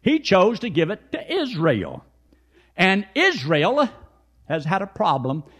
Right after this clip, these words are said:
keeping it all these years. So for about four thousand years, it's been a problem. Because, you see, Ishmael was also become the father of many nations.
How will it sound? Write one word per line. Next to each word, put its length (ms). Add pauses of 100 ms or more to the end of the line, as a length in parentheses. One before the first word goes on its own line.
(180)
keeping 320
it 100 (500)
all 220
these 260
years. 360 (760)
So 300
for 120
about 320
four 220
thousand 480
years, 260
it's 140
been 140
a 40
problem. 520 (800)
Because, 260
you 60
see, 360 (240)
Ishmael 800 (200)
was 120
also 640
become 320
the 100
father 380
of 160
many 300
nations. 680